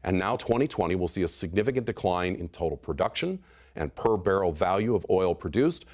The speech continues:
taking the projected total gross value of oil produced to seven point two billion dollars for the year. And Alaska lost an estimated nineteen hundred direct oil and gas jobs in just three months,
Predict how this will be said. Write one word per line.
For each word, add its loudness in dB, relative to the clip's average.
taking 0
the 2
projected 0
total 0
gross 2
value 2
of 0
oil 4
produced -2
to -8
seven 0
point -2
two -2
billion 2
dollars 2
for -2
the -2
year. 0
And 0
Alaska 0
lost 0
an -2
estimated 0
nineteen 2
hundred -2
direct 2
oil 2
and 2
gas 0
jobs 0
in -4
just -4
three -2
months, -2